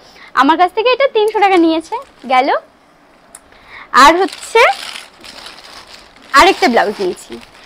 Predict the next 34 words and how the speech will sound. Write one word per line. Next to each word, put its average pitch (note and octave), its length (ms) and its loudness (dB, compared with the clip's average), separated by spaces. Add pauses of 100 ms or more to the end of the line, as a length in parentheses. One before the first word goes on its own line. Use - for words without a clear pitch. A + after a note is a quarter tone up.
(120)
এই D#4+ 160 2
ব্লাউজটা G4+ 500 2
তোমরা G4 200 0
দেখেছো E4+ 540 2
যে F#4+ 80 0
আমি D4 260 2
আমার D#4+ 200 -2
শ্বশুরবাড়ি D#4+ 600 -2
যখন, C#4+ 340 -2
আমার C4+ 180 -6
শ্বশুরবাড়ি C#4+ 420 0
কি C#4+ 80 -10
আমাকে, B3+ 340 -4
আমাদেরকে B3+ 460 -4
শাড়ি B3 280 -2
কেনার C4+ 360 -8
জন্য C#4 200 -6
টাকা B3+ 260 -4
দিল, B3 200 -8
মানে D4 160 -8
কিনতে D#4+ 280 0
গেলাম, C#4 260 2 (680)
তখনও C#4 340 4
আমি F4 180 4
কিন্তু D#4+ 220 -2
এরকম D#4 280 2
একটা D#4+ 200 -6
বেগুনি D4 400 0
কালারের D#4 380 4
নিয়েছিলাম। C#4 600 -2 (420)
আর C#3 480 4
আমার C4 340 2
যা C#4 200 4
একটা C#4+ 180 -4